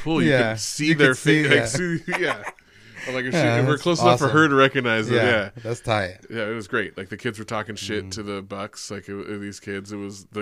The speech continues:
Speaker 1: and the players could hear them.
Speaker 2: Mm, yeah.
Speaker 1: <laughs> Like, it was great. It was a great time.
Speaker 2: Yeah. No, uh, shout out to, uh, Jonathan and Albert. They helped build that stadium. They're iron workers and stuff in the Bay.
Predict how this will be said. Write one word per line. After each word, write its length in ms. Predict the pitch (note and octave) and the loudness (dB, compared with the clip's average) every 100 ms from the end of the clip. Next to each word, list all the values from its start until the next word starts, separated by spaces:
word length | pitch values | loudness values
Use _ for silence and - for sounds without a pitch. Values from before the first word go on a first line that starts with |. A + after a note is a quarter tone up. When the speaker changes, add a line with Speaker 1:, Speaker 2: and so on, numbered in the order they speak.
| G2+ | -8
Speaker 1:
and 120 | G#2+ | -8
the 20 | G2 | -8
players 320 | G#2 G2 G2+ | -8 -6 -6
could 140 | G#2 | -8
hear 300 | G2 G2+ G2+ | -8 -8 -6
them. 200 | A2+ A2 | -6 -6
Speaker 2:
Mm, 20 | G#2 | -8
yeah. 240 | G2+ F#2 | -6 -6
Speaker 1:
<laughs> 40 | D#3 | -8
Like, 200 | A#2+ _ - - - - _ | -10 _ -20 -20 -20 -20 _
it 60 | D#3+ | -6
was 180 | C#3+ A2+ | -4 -4
great. 280 | A2 F#2+ - _ | -6 -8 -16 _
It 40 | - | -14
was 120 | A2 | -6
a 20 | |
great 220 | B2 A#2 | -4 -4
time. 120 | G2+ | -6
Speaker 2:
Yeah. 220 | G2 F#2 D#2+ - - | -6 -6 -8 -18 -6
No, 180 | A#2+ | -2
uh, 260 | B2 A2 G#2 | 0 0 -2
shout 240 | - C#3 D#3 | -2 -2 -2
out 100 | - | -2
to, 200 | C3 A#2 | 0 2
uh, 100 | G#2 | 2
Jonathan 580 | G2 G2 A#2 - G#2+ F#2+ | 0 0 -2 -2 -4 -2
and 100 | F#2 | -2
Albert. 380 | G2+ G#2+ F#2+ | -2 -2 -4
They 140 | - G2 | -4 -6
helped 200 | G#2+ F#2+ | -4 -6
build 180 | G2+ A#2 | -6 -6
that 160 | F2+ E2+ | -8 -12
stadium. 440 | - F2 E2+ E2+ _ _ _ _ - | -14 -12 -12 -14 _ _ _ _ -12
They're 120 | F2+ | -6
iron 280 | G2 G2 G2 | -4 -2 -4
workers 380 | G2 G#2 G2+ G2 | -8 -8 -10 -12
and 100 | G2 | -12
stuff 280 | - A2 | -10 -10
in 100 | G2 | -10
the 80 | F2+ | -10
Bay. 240 | F2 G#2 | -8 -8